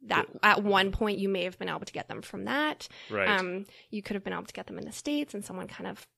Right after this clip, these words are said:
Speaker 1: brought 'em in a
Speaker 2: Brought
Speaker 1: bucket
Speaker 2: it over.
Speaker 1: over.
Speaker 2: Right.
Speaker 1: Yeah, so there's a few different ways that they could have
Speaker 2: Huh.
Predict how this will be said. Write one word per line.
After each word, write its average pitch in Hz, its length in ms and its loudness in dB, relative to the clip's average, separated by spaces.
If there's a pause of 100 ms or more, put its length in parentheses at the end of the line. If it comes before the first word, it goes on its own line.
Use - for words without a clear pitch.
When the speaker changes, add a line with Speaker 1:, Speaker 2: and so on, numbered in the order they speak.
(160)
Speaker 1:
brought 175 200 -6
'em 190 100 -8
in 175 60 -8
a 170 40 -10
Speaker 2:
Brought 98 180 -2
Speaker 1:
bucket - 120 -2
Speaker 2:
it - 40 0
over. 262 400 2
Speaker 1:
over. 269 100 -6
Speaker 2:
Right. 185 320 0
Speaker 1:
Yeah, 214 240 0
so 226 160 -4
there's 233 120 0
a 254 60 2
few 247 160 -2
different 214 500 -4
ways 190 360 -4
that - 240 -8
they 190 100 -6
could 190 240 -6
have 208 300 -4
Speaker 2:
Huh. 131 200 -2